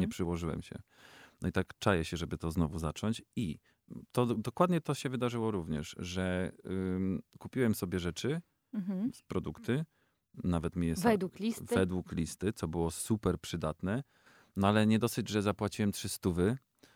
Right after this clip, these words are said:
Speaker 1: to jeszcze po prostu połow-, no nie połowę, ale dużą część musiałem wyrzucić, bo po prostu tego nie przejadłem.
Speaker 2: Mhm.
Speaker 1: Przy czym
Speaker 2: No, to jest
Speaker 1: muszę
Speaker 2: duży problem.
Speaker 1: tutaj w nawiasie powiedzieć, że w mojej, w mej kuchni, mm,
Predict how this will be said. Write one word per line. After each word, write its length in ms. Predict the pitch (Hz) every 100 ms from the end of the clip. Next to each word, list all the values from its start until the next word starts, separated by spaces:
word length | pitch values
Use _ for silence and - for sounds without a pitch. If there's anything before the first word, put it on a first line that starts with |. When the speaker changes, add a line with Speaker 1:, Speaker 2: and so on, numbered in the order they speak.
| _ -
Speaker 1:
to 140 | 104
jeszcze 520 | 104 - - 107 110 110
po 120 | 95
prostu 320 | - 104 -
połow-, 340 | - 101 101 95
no 140 | 120
nie 140 | 143 143
połowę, 480 | - 107 92 85 80
ale 180 | 85
dużą 380 | 95 117 110 95
część 440 | - 95 95 - -
musiałem 420 | 98 - 101 98
wyrzucić, 460 | 95 92 85 101 95
bo 380 | - 98 101
po 120 | 95 -
prostu 280 | 101 - -
tego 200 | 98 104
nie 120 | 101
przejadłem. 640 | - - 123 107 78 73 - -
Speaker 2:
Mhm. 300 | 208 196 190
Speaker 1:
Przy 160 | 196 104
czym 300 | 110 104 104
Speaker 2:
No, 120 | 220
to 120 | 87
jest 140 | 104 95
Speaker 1:
muszę 40 | 104
Speaker 2:
duży 100 | 101
problem. 160 | 107 101
Speaker 1:
tutaj 320 | 107 101 98
w 120 | 95
nawiasie 360 | 98 92 95 101
powiedzieć, 400 | - 90 87 92
że 120 | 98
w 40 |
mojej, 280 | 95 98 95 90
w 140 | 92
mej 240 | 98 123
kuchni, 440 | 131 82 - 73 71 - - - - -
mm, 340 | 90 90 90